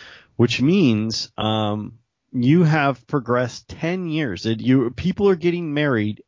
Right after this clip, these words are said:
a decade older on average in the United, and this is just for the, all these numbers, by the way, are just the United States. Uh, I didn't pull any numbers or look up any numbers or, or investigate anything for world numbers or anything like that. We're just talking this country.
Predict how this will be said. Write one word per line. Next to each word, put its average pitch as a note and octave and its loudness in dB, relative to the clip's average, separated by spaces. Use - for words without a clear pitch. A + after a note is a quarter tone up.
a C3 2
decade D3+ -2
older C#3+ -6
on G3+ 0
average G2 -6
in A2+ -6
the A#2+ 0
United, B2 2
and B2 -2
this C3+ -2
is A#2+ -8
just F3 0
for G3 -6
the, D#3+ -2
all E3 0
these G#3 -4
numbers, G#3 -8
by G#3 -8
the G#3+ -6
way, G#3+ -4
are D3 -4
just C3+ -6
the C3+ -8
United A2+ -6
States. - -18
Uh, F#2+ -4
I A2 -2
didn't C3 0
pull A#2+ 2
any B2 0
numbers A#2 0
or G#2+ -4
look A#2 -2
up A#2+ -4
any A#2 -6
numbers G#2+ -4
or, G2 -6
or G2 -6
investigate G2+ -8
anything G2 -8
for F2+ -2
world G2 2
numbers F2+ -4
or F2+ -2
anything F2+ -4
like F#2 -4
that. G2 2
We're A#2+ 0
just E3 -2
talking E3 0
this C3 -4
country. - -16